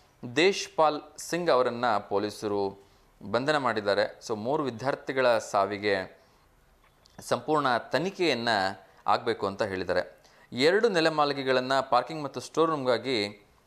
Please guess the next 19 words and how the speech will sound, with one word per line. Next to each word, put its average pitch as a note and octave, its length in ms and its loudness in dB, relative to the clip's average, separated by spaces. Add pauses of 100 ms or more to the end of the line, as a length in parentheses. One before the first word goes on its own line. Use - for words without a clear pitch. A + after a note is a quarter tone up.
(760)
ಇಡಲಾಗಿತ್ತು, A#2 600 0
ಅಲ್ಲಿ F#3 760 0
ಗ್ರಂಥಾಲಯ D3 520 2
ನಿರ್ಮಾಣ B2+ 320 0
ಮಾಡಿದ್ದು A2+ 560 -2 (340)
ಇದು B2+ 220 -4
ಸಮಸ್ಯೆಗೆ A2 520 -6
ಕಾರಣ G2 200 2
ಆಗಿದೆ. F#2 520 -2 (340)
So A#2+ 80 -4
ಮೂರು C3 240 -2
ಜನ B2+ 160 -4 (100)
ಐ A2 120 0
ಎ C3+ 160 0
ಎಸ್ B2+ 320 -6 (140)
ಕನಸು C3+ 380 -8
ಕಟ್ಟಂತಹ G#2+ 720 -6
ವಿದ್ಯಾರ್ಥಿಗಳು A#2 720 -6
ನವದೆಹಲಿಯಲ್ಲಿ G2 920 -6